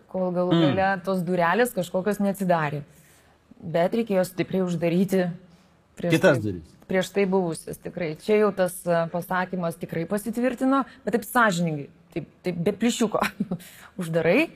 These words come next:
Speaker 1: va, tada žiūrėk, jau turim kažką tai naujo kelią į priekį.
Speaker 2: Tas naujas kelias. Du nauji projektai, nu, ne,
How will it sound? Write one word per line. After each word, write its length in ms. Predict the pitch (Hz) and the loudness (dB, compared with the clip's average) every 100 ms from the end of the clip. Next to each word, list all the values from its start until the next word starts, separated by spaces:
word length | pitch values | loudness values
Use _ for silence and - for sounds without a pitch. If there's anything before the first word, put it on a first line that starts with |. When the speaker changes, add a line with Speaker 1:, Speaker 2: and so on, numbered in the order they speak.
| - - - _ | -14 -20 -20 _
Speaker 1:
va, 720 | - 170 165 165 170 202 285 302 | -12 -8 -6 -4 0 0 0 -2
tada 320 | 196 170 175 | -2 -2 -2
žiūrėk, 540 | 147 147 156 185 254 | -6 -8 -6 -4 -4
jau 160 | 185 190 | -4 -4
turim 300 | 190 180 185 | -6 -8 -6
kažką 400 | 170 - - 165 | -8 -10 -8 -8
tai 140 | 160 151 | -8 -10
naujo 320 | 156 151 147 | -10 -10 -12
kelią 340 | - - - 160 | -10 -8 -8 -10
į 40 | |
priekį. 380 | 156 156 - - _ _ _ - - - _ | -10 -10 -12 -16 _ _ _ -20 -20 -20 _
Speaker 2:
Tas 120 | 220 247 | -2 2
naujas 260 | 240 214 | 4 4
kelias. 380 | 233 139 92 - - - - _ - 113 120 113 101 | 6 4 4 -6 -20 -20 -20 _ -14 -10 -8 -8 -4
Du 340 | 131 160 123 - | 2 4 2 -2
nauji 320 | 117 113 135 | -6 -4 -4
projektai, 600 | 127 120 104 117 - 214 | -2 -2 0 -2 -4 -2
nu, 100 | 220 | 2
ne, 120 | 139 | 2